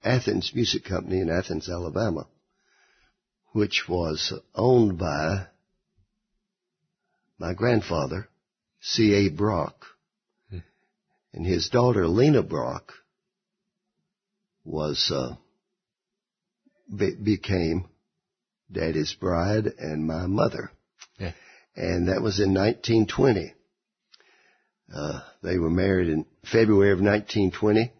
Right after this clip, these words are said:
Speaker 1: My brother Brock was born in December of that same year, and, uh, Rosanelle came on three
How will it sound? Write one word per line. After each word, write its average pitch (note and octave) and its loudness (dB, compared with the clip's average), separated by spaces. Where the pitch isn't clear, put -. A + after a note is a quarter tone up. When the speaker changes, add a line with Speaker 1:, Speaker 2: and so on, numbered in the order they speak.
Speaker 1:
My F#2 -4
brother G2 2
Brock G2+ 0
was F2 -8
born F#2+ 0
in E2 0
December G2 2
of E2+ 0
that F#2 -2
same F#2 0
year, E2+ 0
and, D#2+ -6
uh, D2 -8
Rosanelle G#2 4
came G2+ 0
on F#2+ 0
three G#2+ 2